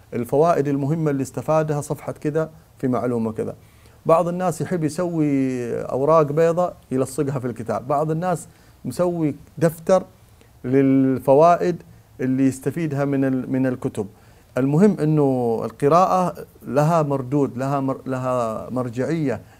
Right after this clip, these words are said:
يرجع إليها بعد، بعد حين. أما أن يمر على الكتاب، من المشا-، المشاكل الكبيرة الذي لا يستمر، هذا ال-، ال-، العاشق الملول.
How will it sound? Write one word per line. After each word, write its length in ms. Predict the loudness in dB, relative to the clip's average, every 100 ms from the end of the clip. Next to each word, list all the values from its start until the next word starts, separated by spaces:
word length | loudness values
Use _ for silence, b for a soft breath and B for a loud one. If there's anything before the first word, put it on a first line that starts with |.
| b 0
يرجع 320 | 0 0 -4
إليها 400 | -2 -2 0 -2
بعد، 340 | -2 -2 -2
بعد 460 | -4 -2 -2 -2 -4
حين. 300 | -6 -8 -10 b b b
أما 280 | -4 -2 0
أن 80 |
يمر 320 | -2 -2 -4 -6
على 120 | -8
الكتاب، 420 | -8 -10 -4 -2 -2 b b -2
من 140 | 0
المشا-، 280 | 0 0 -2
المشاكل 460 | 0 2 2 2
الكبيرة 440 | -4 -4 -2 -2 -2 b b b
الذي 300 | -2 0 2
لا 140 | 2 2
يستمر، 560 | 0 0 0 0 -4 -6
هذا 280 | -2 0 0
ال-، 300 | -2 -4 -4
ال-، 220 | -4 -2
العاشق 480 | 2 2 2 0 -6
الملول. 400 | -2 -2 -4